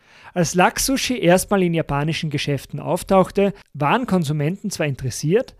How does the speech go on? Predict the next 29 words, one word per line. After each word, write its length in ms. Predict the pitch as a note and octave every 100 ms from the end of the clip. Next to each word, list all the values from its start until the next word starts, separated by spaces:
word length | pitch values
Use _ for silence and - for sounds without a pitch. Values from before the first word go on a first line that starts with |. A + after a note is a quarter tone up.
| _
aber 180 | F3+ C#3+
noch 160 | C3
nicht 300 | D3 E3+ -
überzeugt. 580 | G#3 G#3+ - E3 - - - _ _ - - -
Project 420 | F#3 G#3+ C4 -
Japan 560 | F#3 - D3+ G3+ C4+ - -
nahm 260 | E3+ D3+
zusätzlich 560 | - G#3+ G#3+ A#3 A#3+ F#3+
berühmte 540 | E3 E3 F#3+ G#3 G3 - -
Spitzenköche 760 | - F#3 - A3 G3 E3+ -
ins 220 | F3+ D#3+
Visier, 500 | G#3 F#3 F3 C#3+ B2+ - - -
die 80 | E3+
in 100 | D#3
beliebten 480 | D#3 D3+ G#3 - A#3
Fernsehkochsendungen 1080 | - D3 F3+ G#3+ F#3 F#3+ - G3 G3 G3 F#3+
von 180 | - D3
den 140 | C3+
Vorzügen 580 | - C#3+ F3+ - A3+ A3+
des 180 | D#3+ C#3
atlantischen 600 | C3+ C3 D#3+ G3 - F#3
Lachs 360 | C3+ B2+ -
schwärmten. 640 | - - F3 C#3 - D#3+ - _ _ - -
Und 160 | D#3+ -
der 60 |
Bann 380 | C#3+ D#3 D3+ F#3+
war 120 | F#3+
schließlich 420 | D#3+ D#3 D3 D#3+ -
gebrochen. 580 | E3+ - D3 - C#3